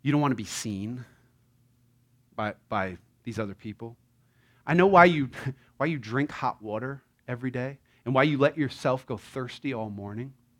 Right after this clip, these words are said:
is because the hurt and the pain goes that deep for you that you're willing to avoid even the hint of it, any reminder of it. I understand that," he says.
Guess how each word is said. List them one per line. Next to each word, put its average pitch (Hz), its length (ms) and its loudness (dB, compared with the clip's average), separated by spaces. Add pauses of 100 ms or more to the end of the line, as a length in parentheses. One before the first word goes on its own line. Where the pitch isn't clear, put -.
(720)
is 143 140 0
because 143 300 0
the 117 100 -2
hurt - 500 -2
and 120 160 -4
the 101 40 -8
pain 139 280 -2
goes 104 200 -8
that 104 240 -4 (120)
deep 101 240 -12
for - 160 -12
you 160 220 -8 (640)
that 139 160 0
you're 156 140 8
willing 151 340 8
to 143 180 0
avoid 135 420 2
even 127 220 -2
the 101 60 -6
hint 156 320 -4
of 170 100 -2
it, 180 140 -2
any 131 180 2
reminder 123 800 -2
of 156 180 -8
it. 208 120 -12 (720)
I 165 40 -2
understand 120 540 -6
that," 170 140 -12 (1120)
he 156 60 -14
says. - 280 -12